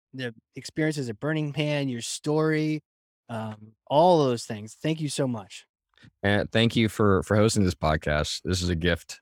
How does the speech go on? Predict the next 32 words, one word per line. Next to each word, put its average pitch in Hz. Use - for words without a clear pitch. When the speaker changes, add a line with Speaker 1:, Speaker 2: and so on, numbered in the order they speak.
Speaker 2:
I 76
think, 80
to, 76
uh, 76
to -
E 76
O 71
Boston, 71
and 73
I -
think 76
what 76
you're 69
doing 73
for -
fellow 71
entrepreneurs 76
and 71
business 73
owners. 95
So 82
thank 95
you, 123
Casey. 69
Thanks 76
for 80
having 82
me 85
on. 82
Speaker 1:
Yeah, 113
absolutely, 117
man. 110